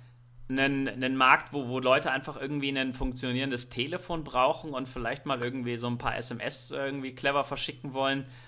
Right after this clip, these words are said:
Ähm, vielleicht über eine Touch-Tastatur. Touch ist ja auch nicht gleich Touch, also da,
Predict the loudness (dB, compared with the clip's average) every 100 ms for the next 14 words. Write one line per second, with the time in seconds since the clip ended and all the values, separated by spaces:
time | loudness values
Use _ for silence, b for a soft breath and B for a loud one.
0 | b b 0 4 4 2 0 0 0 -4
1 | -4 0 0 2 2 2 0 0 -2 -2
2 | -2 -2 -2 B 4 4 4 4 6 4
3 | 2 2 2 2 2 2 2 -2 -4 0
4 | 2 4 2